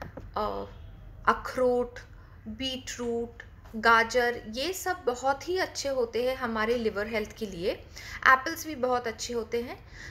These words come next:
ग्रीन टी बहुत अच्छी होती है, लेकिन ये बात हमको याद रखना है कि हमको फूड लेबल्स पढ़ने आना चाहिए। ग्रीन टी लिवर के लिए अच्छी होती है, लेकिन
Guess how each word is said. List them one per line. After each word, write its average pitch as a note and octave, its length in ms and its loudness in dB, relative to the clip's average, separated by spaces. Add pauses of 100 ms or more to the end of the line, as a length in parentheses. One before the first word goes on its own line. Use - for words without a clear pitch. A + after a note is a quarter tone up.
(140)
ग्रीन D#4 440 0
टी E4+ 220 4
बहुत D4 300 2
अच्छी B3+ 260 0
होती C4 260 2
है, C4+ 60 0
लेकिन B3+ 300 -2
ये B3 340 0
बात A#3 460 4
हमको C#4 280 -4
याद A3 360 2
रखना A#3+ 300 -2
है C4+ 180 -4
कि D4+ 160 -8
हमको C#4 420 -2
फूड C4 480 -2
लेबल्स B3+ 400 4
पढ़ने A3+ 500 2
आना G#3+ 300 2
चाहिए। G#3 540 -4 (420)
ग्रीन D4+ 640 0
टी D#4+ 240 0
लिवर C#4 340 2
के C#4+ 140 -4
लिए C#4 140 0
अच्छी - 400 0
होती G#3 360 0
है, - 160 -4 (320)
लेकिन B3+ 840 2